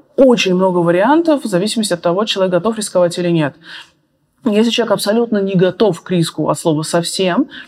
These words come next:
но ему депозиты и облигации — это скучно, ему можно сделать как раз те самые структурные продукты, про которые я говорила,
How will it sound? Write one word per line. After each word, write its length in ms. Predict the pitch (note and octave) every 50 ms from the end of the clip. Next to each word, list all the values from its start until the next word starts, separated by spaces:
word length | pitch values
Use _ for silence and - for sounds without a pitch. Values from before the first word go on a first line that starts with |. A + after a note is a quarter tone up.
| _ _ _ _ _
но 140 | - G#3+ A3
ему 340 | A3 G#3 G#3+ G#3+ A3 A#3 A#3+
депозиты 560 | G#3+ F#3+ F#3 - F#3+ F3+ F#3 G#3+ A3+ G#3+ G3+
и 20 | F3+
облигации — 500 | E3+ F3 F#3 F3+ G3 F#3 F3 F3 F3 E3+
это 120 | E3+ D#3+
скучно, 600 | D#3 - - - G#3 F#3+ E3+ - - A3 C#4 E4 - - _ _ _ _ -
ему 340 | - F3 E3+ E3+ F#3 A3+ D4
можно 340 | C4+ B3 A#3+ A#3+ A#3 A3 G3
сделать 240 | E3 F3 F#3+ G3+ G3
как 160 | - F3+ -
раз 160 | F#3 F3+ E3
те 120 | - F3+
самые 360 | E3 - G3+ G#3 G#3 G3 F3+ E3
структурные 500 | - - E3 E3 - F#3 F#3 F3 E3+ D#3+
продукты, 440 | E3 E3 D#3+ E3+ G#3 A3+ - - G3
про 140 | - - -
которые 360 | - E3+ E3 F3+ F3 E3 D#3+
я 100 | D#3+ D3+
говорила, 600 | D3+ D#3 D3+ D3+ D3+ D#3+ F#3+ A#3+ C#4+ D4+ D4